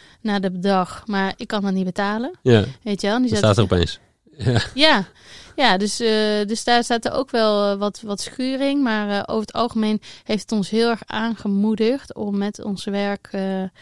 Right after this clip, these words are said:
Speaker 1: gewoon heel breed eigenlijk alle jongeren in Nederland, eh, vanaf middelbare school dan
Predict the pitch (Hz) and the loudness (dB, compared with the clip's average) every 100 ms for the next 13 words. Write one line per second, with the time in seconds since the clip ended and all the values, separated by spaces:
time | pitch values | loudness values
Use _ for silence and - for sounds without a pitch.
0 | _ - 208 180 208 208 180 190 196 196 | _ -4 0 2 2 2 0 -2 -2 -4
1 | - 285 190 190 - 202 185 185 190 190 | -10 -8 -6 -6 -6 -4 -2 -2 -4 -4
2 | 185 185 180 180 175 - 190 180 180 196 | -4 -4 -4 -4 -4 -6 -6 -6 -6 -8
3 | - _ 202 190 - 196 185 185 - - | -14 _ -6 -6 -4 -4 -4 -6 -8 -8
4 | 202 190 185 | -6 -4 -4